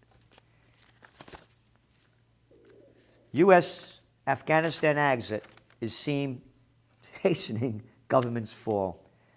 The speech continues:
Again, where are the people fighting against the murderous wars that they're doing, killing us? Big one in Ethiopia going on, back heating up in Myanmar.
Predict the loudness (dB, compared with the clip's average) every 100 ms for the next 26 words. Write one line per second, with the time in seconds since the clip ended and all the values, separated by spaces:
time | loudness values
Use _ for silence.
0 | _ -2 6 6 4 -2 -14 -20 _ _
1 | _ -20 -20 _ _ _ _ 6 12 12
2 | 12 4 0 0 4 4 4 0 0 0
3 | -6 -18 _ _ _ _ _ -20 4 8
4 | 8 8 2 0 2 2 2 -6 -4 -4
5 | 0 4 4 4 -2 -4 -4 2 4 4
6 | 2 -2 -4 -2 -6 -2 -2 0 -4 -6
7 | -2 -2 -2 -6 -10 -10 -2 -2 0 -2
8 | -2 -4 -2 0 4 2 2 -2 0 -2
9 | -2 -4 -2 -2 -2 -6 -12 -20 _ _
10 | _ _ 4 4 4 2 0 0 -2 -2
11 | -4 -4 -2 -2 -4 -6 -4 -4 -6